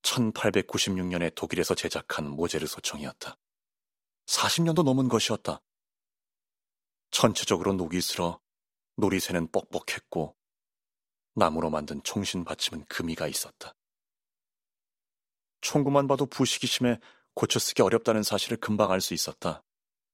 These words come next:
대부분의 소총이 그 모양이었다. 어떤 것들은 더 심했다. 총을 다룰 줄 아는 사람들에게 가장 좋은 무기를 주겠다는 배려 따위는 애초에 없었다.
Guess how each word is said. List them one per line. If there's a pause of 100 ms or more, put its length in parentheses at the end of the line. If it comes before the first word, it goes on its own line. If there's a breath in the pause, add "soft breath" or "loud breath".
(1500)
대부분의
소총이
그
모양이었다. (1080)
어떤
것들은
더
심했다. (1600)
총을
다룰
줄
아는
사람들에게
가장
좋은
무기를
주겠다는
배려
따위는 (1000)
애초에
없었다.